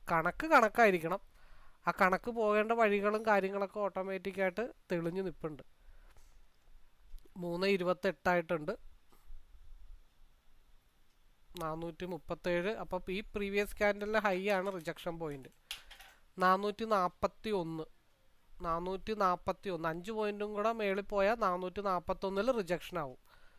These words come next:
മുപ്പത്തെട്ട്. മൂന്ന് പോയിന്റും കൂടെ മേളിൽ പോയാൽ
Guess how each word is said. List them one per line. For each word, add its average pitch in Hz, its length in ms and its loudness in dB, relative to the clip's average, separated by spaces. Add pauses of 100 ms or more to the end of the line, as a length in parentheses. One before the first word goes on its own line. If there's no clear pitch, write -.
(640)
മുപ്പത്തെട്ട്. 180 520 0
മൂന്ന് 196 340 -2
പോയിന്റും 208 360 2
കൂടെ 208 180 0
മേളിൽ 196 260 0
പോയാൽ 196 400 2